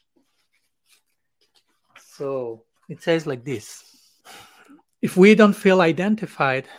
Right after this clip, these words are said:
with the current state of affairs in the Gaudiya community, it is then time for a new version of Gaudiya Vaishnavism. In some cases,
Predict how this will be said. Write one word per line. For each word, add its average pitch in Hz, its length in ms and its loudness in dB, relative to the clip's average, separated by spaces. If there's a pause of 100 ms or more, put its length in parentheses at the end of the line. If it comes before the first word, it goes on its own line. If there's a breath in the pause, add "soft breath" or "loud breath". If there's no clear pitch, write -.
(100)
with 143 120 -14
the 143 40 -12
current 175 420 -6
state 160 380 -8
of 147 100 -18
affairs 143 720 -10
in 147 120 -10
the 139 60 -10
Gaudiya 139 380 -6 (160)
community, 143 680 -12 (340)
it 170 120 -20
is 196 120 -8
then 202 220 -4
time 185 260 -10
for 185 140 -12
a 165 60 -10
new 170 160 -10
version 170 380 -10
of 151 120 -16
Gaudiya 143 360 -8
Vaishnavism. 127 760 -12 (720 soft breath)
In 143 60 -18
some 127 220 -12
cases, 156 560 -10